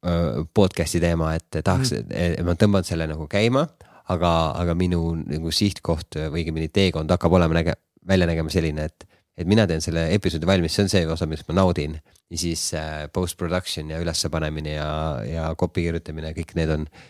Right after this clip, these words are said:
Speaker 1: kellegi poolt, kes armastab seda teha. See ei toida enam mind.
Speaker 2: Mm, okei, selles mõttes nagu jah. No aga kui sa teed, ma ei tea, mingit trennikava või mingit Wildfiti, siis ku-, sa ei saa ju seal implementeerida sellist lähenemist.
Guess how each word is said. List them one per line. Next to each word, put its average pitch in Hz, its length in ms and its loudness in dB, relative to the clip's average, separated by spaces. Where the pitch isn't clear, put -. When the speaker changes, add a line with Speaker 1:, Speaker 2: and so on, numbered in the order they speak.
Speaker 1:
kellegi 85 240 4
poolt, 85 240 2
kes - 200 0
armastab 80 440 0
seda 80 180 -2
teha. 80 240 -2
See 80 440 4
ei 80 80 -2
toida 80 260 2
enam 76 160 -4
mind. 78 220 -10
Speaker 2:
Mm, 131 200 -2
okei, 127 200 -2
selles 123 280 2
mõttes 107 340 -6
nagu 110 220 -4
jah. 113 120 -4
No 139 100 4
aga 120 140 0
kui 123 80 2
sa 131 120 2
teed, 127 200 2
ma 127 100 -4
ei 117 80 -2
tea, 113 160 0
mingit 110 300 -2
trennikava 127 800 6
või 104 160 2
mingit 113 160 0
Wildfiti, 120 600 4
siis 98 120 -2
ku-, - 180 -4
sa - 160 -2
ei 113 100 2
saa 107 460 2
ju 104 120 2
seal 107 280 4
implementeerida 107 760 2
sellist 104 280 0
lähenemist. 104 500 0